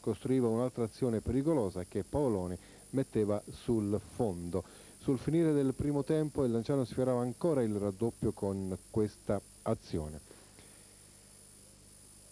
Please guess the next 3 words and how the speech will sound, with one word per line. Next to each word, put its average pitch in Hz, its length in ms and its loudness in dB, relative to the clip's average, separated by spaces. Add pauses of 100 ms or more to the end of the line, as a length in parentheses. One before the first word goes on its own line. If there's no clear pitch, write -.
(1400)
Passiamo 151 600 2
alla 135 200 2
ripresa. 127 520 2